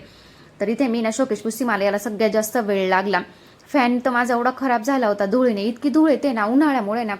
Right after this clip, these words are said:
खूप म्हणजे खूप धूळ, धूळ येते. पावसाळ्यात बरं असतं, पाण्याचं असतं, पण आहे ना जास्त असं धूळ वगैरे नसते. उन्हामुळे इतकी हवा वगैरे चालू असते ना, त्याच्यामुळे इतकी धूळ येते. इथे ना माझा विराचा बोर्ड आहे हा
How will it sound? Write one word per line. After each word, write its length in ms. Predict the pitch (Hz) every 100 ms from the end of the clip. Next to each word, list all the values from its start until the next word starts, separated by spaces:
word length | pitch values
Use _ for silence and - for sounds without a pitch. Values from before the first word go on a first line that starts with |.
| -
खूप 160 | 254 254
म्हणजे 200 | 254 214
खूप 180 | 208 208
धूळ, 180 | 233 254
धूळ 300 | 196 247 247
येते. 180 | 190 190
पावसाळ्यात 440 | 196 214 262 208 -
बरं 220 | 202 214
असतं, 300 | 247 262 220 208 - - - -
पाण्याचं 360 | 202 202 214
असतं, 160 | 240 269
पण 120 | 240
आहे 80 | 233
ना 140 | 208
जास्त 260 | 202 208 220
असं 160 | 226
धूळ 160 | 220 247
वगैरे 220 | 202 180
नसते. 240 | 190 240 254 - - - -
उन्हामुळे 340 | 240 285 233 214
इतकी 180 | 220
हवा 260 | 262 254 254
वगैरे 240 | 202 190
चालू 260 | 190 190 190
असते 240 | 233 285
ना, 100 | 226 226 - - - -
त्याच्यामुळे 320 | 208 208 220 208
इतकी 160 | 208
धूळ 200 | 226 254
येते. 220 | 190 185
इथे 200 | 202 294
ना 140 | 247 208
माझा 240 | 202 233
विराचा 320 | 226 190 180
बोर्ड 280 | 180 214 233
आहे 80 | 220
हा 120 | 202